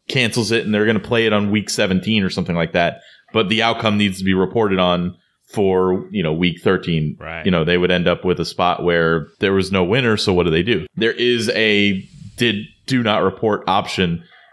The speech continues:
Speaker 1: And if everybody reports that option, you're fine, basically, right?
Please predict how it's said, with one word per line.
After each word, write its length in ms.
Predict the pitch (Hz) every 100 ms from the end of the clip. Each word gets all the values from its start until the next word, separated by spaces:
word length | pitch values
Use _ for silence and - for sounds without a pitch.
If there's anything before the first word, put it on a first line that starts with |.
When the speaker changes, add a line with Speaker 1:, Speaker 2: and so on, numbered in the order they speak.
| _
Speaker 1:
And 220 | 101 95
if 80 | 98
everybody 440 | - 123 113 107 104
reports 380 | 101 120 107 104
that 120 | 101
option, 360 | 101 98 92 90
you're 140 | 85
fine, 280 | - 80 50 - _ _ -
basically, 420 | 71 - - -
right? 200 | 65 82